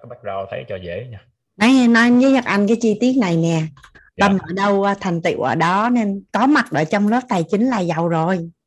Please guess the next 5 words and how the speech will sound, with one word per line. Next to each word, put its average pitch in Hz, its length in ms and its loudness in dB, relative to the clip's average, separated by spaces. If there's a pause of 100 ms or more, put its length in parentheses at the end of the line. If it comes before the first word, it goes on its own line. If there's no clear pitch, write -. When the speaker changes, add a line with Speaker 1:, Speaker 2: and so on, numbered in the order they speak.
(320)
Speaker 1:
Dạ. 90 320 -4 (540)
<laughs> 110 1200 -8
Speaker 2:
Là 180 140 0
bởi 165 200 0
vì, 185 380 0